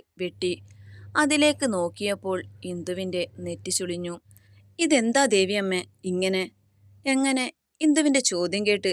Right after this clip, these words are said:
ദേവിയമ്മ ഒരു പരിഹാസഭാവത്തിൽ ചോദിച്ചു. "അല്ല, ഈ മീനെന്താ ഇങ്ങനെയൊക്കെ മുറിക്കുന്നത്?"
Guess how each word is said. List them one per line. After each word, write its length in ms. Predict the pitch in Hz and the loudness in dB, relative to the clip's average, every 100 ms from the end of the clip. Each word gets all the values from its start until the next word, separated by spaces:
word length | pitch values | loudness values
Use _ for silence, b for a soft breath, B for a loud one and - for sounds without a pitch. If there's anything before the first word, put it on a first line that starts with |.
| - | -2
ദേവിയമ്മ 540 | 175 180 175 190 190 180 - | -2 -2 0 -2 -2 -4 -6
ഒരു 140 | - 208 | -4 0
പരിഹാസഭാവത്തിൽ 960 | 190 170 170 190 196 190 180 175 185 185 | 2 0 -2 -2 -2 -2 -4 -4 -6 -4
ചോദിച്ചു. 480 | 180 175 175 180 175 - _ - | -4 -4 -4 -4 -6 -12 _ -6
"അല്ല, 180 | 185 180 170 b b b b b - | -2 -2 -2 b b b b b 2
ഈ 80 | 330 | 4
മീനെന്താ 520 | 240 214 233 214 196 - - | 4 2 0 2 0 -2 -6
ഇങ്ങനെയൊക്കെ 480 | 185 175 180 196 208 | -4 -2 0 0 0
മുറിക്കുന്നത്?" 640 | 202 180 180 190 185 180 | 0 -2 -2 -2 0 0